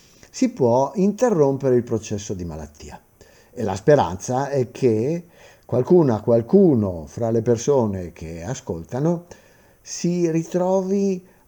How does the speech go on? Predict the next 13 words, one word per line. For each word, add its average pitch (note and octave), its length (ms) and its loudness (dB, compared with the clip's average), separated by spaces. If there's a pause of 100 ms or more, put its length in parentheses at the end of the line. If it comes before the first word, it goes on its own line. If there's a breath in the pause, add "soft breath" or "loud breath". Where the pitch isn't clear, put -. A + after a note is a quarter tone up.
a C3+ 280 -2
lasciar C#3+ 460 0
decadere G3+ 600 2
un D3 180 2
proprio C#3 360 2
pregiudizio A#2+ 920 0
nei G#2 160 -4
confronti G#2 500 -4
della F2+ 240 -8
salute C#3 640 -4 (300 soft breath)
e F3+ 140 0
a C#3 280 2
aprirsi D3 760 -4